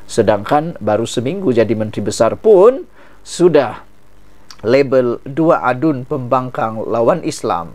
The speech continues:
Baru beberapa hari menjalankan tugas sebagai Menteri Besar Kelantan, Datuk Nasaruddin Daud didakwa melabel dua adun pembangkang di negeri itu sebagai melawan perjuangan Islam.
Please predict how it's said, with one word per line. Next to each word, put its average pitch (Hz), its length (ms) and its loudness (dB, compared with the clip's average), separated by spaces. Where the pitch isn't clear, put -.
Baru 147 240 4
beberapa 147 480 0
hari 165 240 0
menjalankan 120 720 0
tugas 117 400 0
sebagai 113 320 0
Menteri 113 320 -4
Besar 107 320 0
Kelantan, 120 560 0
Datuk 143 560 2
Nasaruddin 135 800 0
Daud 127 400 2
didakwa 117 560 0
melabel 123 720 0
dua 131 320 4
adun 123 240 -6
pembangkang 120 800 -2
di 117 240 -2
negeri 123 400 0
itu 196 240 -2
sebagai 113 640 2
melawan 107 560 0
perjuangan 101 640 -2
Islam. - 640 -4